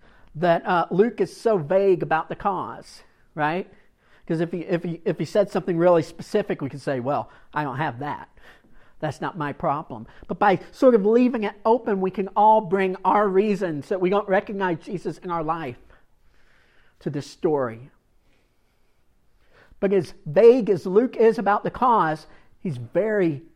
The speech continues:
very specific about the cure. So here's the story. The disciples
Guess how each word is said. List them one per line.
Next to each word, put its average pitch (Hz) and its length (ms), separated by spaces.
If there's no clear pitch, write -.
very 156 480
specific - 840
about 135 300
the 135 80
cure. 123 560
So - 120
here's 156 280
the 139 60
story. 131 520
The 147 80
disciples 170 880